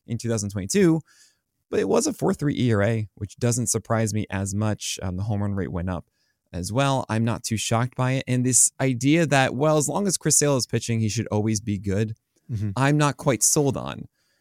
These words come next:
Speaker 1: So you have a low volume anyway, right? And, uh, I, I mean, anyone that says,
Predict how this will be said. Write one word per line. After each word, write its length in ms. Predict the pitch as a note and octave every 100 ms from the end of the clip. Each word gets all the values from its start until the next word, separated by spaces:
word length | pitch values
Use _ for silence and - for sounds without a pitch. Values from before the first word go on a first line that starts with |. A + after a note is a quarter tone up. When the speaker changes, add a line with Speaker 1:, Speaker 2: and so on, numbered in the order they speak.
| _ _ _
Speaker 1:
So 340 | - - C3+ B2+
you 160 | C3
have 400 | D3 F3 E3 B2+ - _ _ _ -
a 100 | B2+
low 240 | B2+ D#3+
volume 500 | D3 C3 C3+ B2+ A#2
anyway, 560 | F2 A2 G2 G#1+ G1+ - _ _
right? 320 | G2 G2 G#2 - _ _
And, 500 | A2 G#2+ G#2+ G#2 G#2
uh, 40 | G#2 G#2 G2+ G2 G2 F#2+
I, 140 | A#2 -
I 80 | B2
mean, 280 | B2+ B2+ A#2
anyone 260 | C#3+ D#3 D3
that 100 | B2
says, 300 | - A2+